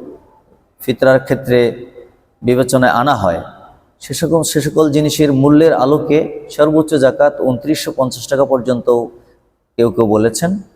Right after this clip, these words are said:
এবং ঊনত্রিশশো টাকা, দুই হাজার টাকা এরকম ধার্য করা হয়েছে। আপনি এ সকল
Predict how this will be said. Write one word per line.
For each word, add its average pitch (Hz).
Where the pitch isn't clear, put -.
এবং 107
ঊনত্রিশশো 127
টাকা, 135
দুই 117
হাজার 123
টাকা 131
এরকম 113
ধার্য 110
করা 98
হয়েছে। 95
আপনি 147
এ 147
সকল 170